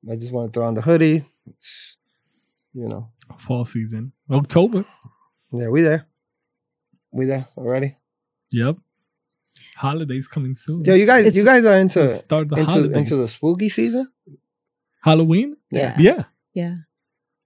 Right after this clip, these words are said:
Speaker 2: Actually,
Speaker 3: I always have been.
Speaker 2: yeah. Me, my niece, my brother, my sister, we watch Halloween movies. Well, horror movies.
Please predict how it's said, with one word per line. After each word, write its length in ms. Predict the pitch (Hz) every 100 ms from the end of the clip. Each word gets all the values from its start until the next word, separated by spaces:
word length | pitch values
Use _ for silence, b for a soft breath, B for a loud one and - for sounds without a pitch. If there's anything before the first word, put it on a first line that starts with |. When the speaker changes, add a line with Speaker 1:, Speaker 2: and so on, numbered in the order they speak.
| _ _ _ _ _ _ _ _ _ _ _ _ _ -
Speaker 2:
Actually, 420 | 147 - 156 143
Speaker 3:
I 100 | 220
always 260 | 240 208
have 200 | 165 165
been. 260 | 147 165 180 139
Speaker 2:
yeah. 320 | 131 107 117 _ _ _ _ _
Me, 220 | 147 160
my 180 | 160 156
niece, 420 | 143 151 147 143
my 140 | 139 127
brother, 680 | 123 135 135 135 131 127 131
my 140 | 131 120
sister, 560 | - 139 127 120 120
we 500 | 117 120 117 110 110 - _ _ -
watch 520 | 120 120 120 - - _ _ _ _ -
Halloween 380 | 135 123 123 127
movies. 420 | 120 117 123 -
Well, 220 | 147 143 117
horror 320 | - 165 147
movies. 560 | 131 127 123 135 -